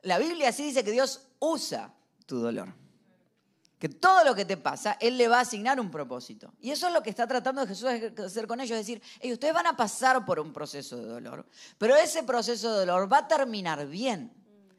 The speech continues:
Y lo compara con una mamá que está a punto de tener sus hijos. El dolor de parto es doloroso.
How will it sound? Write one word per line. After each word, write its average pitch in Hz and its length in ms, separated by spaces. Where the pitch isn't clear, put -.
Y 214 80
lo 240 100
compara 277 440
con 226 180
una 269 180
mamá 226 420
que 240 80
está 214 200
a 202 60
punto 233 220
de 208 60
tener 220 140
sus 208 100
hijos. - 220
El 185 160
dolor 262 380
de 294 120
parto 277 360
es 202 80
doloroso. 170 760